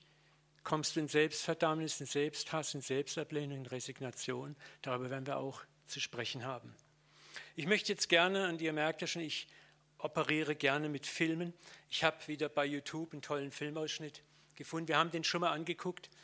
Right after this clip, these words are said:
von Die Miserablen mit Jean Valjean, dem Galeerensträfling, der von den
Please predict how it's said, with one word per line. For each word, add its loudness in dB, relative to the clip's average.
von 0
Die -2
Miserablen 0
mit -10
Jean 2
Valjean, 0
dem -6
Galeerensträfling, -2
der -6
von -12
den -12